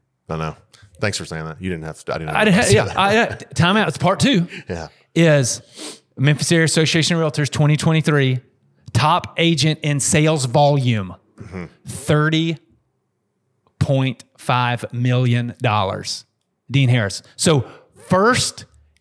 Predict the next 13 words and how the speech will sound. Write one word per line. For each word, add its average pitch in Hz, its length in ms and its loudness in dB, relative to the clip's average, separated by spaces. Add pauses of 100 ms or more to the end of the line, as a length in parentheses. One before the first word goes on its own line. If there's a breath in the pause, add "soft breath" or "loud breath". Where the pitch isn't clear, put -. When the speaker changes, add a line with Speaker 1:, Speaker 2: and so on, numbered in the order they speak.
Speaker 2:
in 156 200 4
transactions 151 960 2 (280)
Speaker 1:
Yeah. 82 140 -6
Speaker 2:
and 151 280 0
first 151 280 0
in 139 160 2
volume. 120 420 0 (720 loud breath)
Speaker 1:
We 123 280 0
have 143 100 4
dis- 185 120 2
Speaker 2:
Congratulations. 175 880 2
Speaker 1:
Thank 85 180 -4
you. 76 60 -14